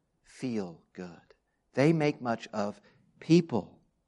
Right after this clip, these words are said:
They make people feel important.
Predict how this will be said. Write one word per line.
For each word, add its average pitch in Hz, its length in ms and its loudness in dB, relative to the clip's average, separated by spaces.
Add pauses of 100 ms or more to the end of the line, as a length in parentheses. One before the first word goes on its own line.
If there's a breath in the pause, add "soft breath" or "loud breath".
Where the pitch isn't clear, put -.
(600)
They 147 140 10
make 143 280 4
people 165 520 8
feel 131 340 6
important. 113 460 2